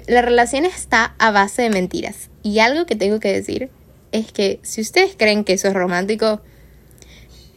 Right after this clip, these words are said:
no. Probablemente hayan vuelto con su ex más de dos veces.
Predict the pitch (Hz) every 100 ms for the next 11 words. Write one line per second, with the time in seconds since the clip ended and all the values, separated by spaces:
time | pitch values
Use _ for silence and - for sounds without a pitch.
0 | - - - 220 226 208 - - - -
1 | - - - - - - - - - -
2 | - - - - 240 240 262 262 262 254
3 | 247 240 233 226 226 220 - 185 196 214
4 | 202 196 196 196 196 185 190 - - -